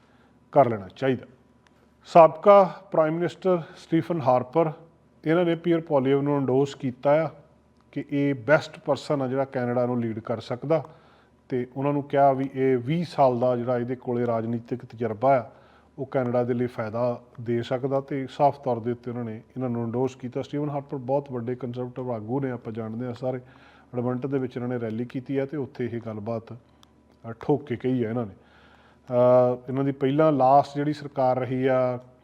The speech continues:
ਅ, ਪੰਦਰਾਂ ਤੋਂ ਪਹਿਲਾਂ, ਉਹ ਲਗਭਗ ਦਸ ਸਾਲ ਸਟੀਫਨ ਹਾਰਪਰ ਕੰਜ਼ਰਵੇਟਿਵ ਦੀ ਰਹੀ ਆ। ਫਿਰ ਜਿਹੜੇ ਇਹ ਜਸਟਿਨ ਟਰੂਡੋ ਆਏ ਪੰਦਰਾਂ 'ਚ, ਉੱਨੀ 'ਚ, ਫਿਰ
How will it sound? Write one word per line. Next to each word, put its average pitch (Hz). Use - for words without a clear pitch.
ਅ, -
ਪੰਦਰਾਂ 139
ਤੋਂ 131
ਪਹਿਲਾਂ, 139
ਉਹ 151
ਲਗਭਗ 131
ਦਸ 123
ਸਾਲ 135
ਸਟੀਫਨ 127
ਹਾਰਪਰ 120
ਕੰਜ਼ਰਵੇਟਿਵ 127
ਦੀ 113
ਰਹੀ 101
ਆ। 104
ਫਿਰ 139
ਜਿਹੜੇ 123
ਇਹ 117
ਜਸਟਿਨ 117
ਟਰੂਡੋ 131
ਆਏ 120
ਪੰਦਰਾਂ 120
'ਚ, 117
ਉੱਨੀ 117
'ਚ, 120
ਫਿਰ 113